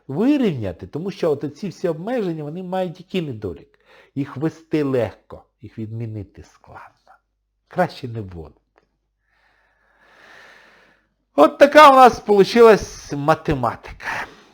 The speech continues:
Як бачите, дійсно, на сьогоднішній момент і місія є, не заперечую. Але сказати, що завалили, завалили Україну грошима, ні, ні,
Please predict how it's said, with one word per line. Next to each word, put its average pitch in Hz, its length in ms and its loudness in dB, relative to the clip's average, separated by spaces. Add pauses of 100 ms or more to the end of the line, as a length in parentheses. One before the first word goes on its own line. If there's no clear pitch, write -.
(140)
Як 156 240 -2
бачите, 220 800 6 (1500)
дійсно, 123 560 -6 (240)
на 87 140 -16
сьогоднішній 147 440 -8
момент 185 580 -8 (1000)
і 113 80 -14
місія 98 380 -10
є, 120 200 -8 (200)
не 85 160 -16
заперечую. 82 640 -16 (640)
Але 135 160 0
сказати, 151 480 -2
що - 180 -8
завалили, 165 1080 4 (200)
завалили 131 960 0
Україну 104 560 -8
грошима, 92 480 -16
ні, 170 240 -10
ні, 80 380 -18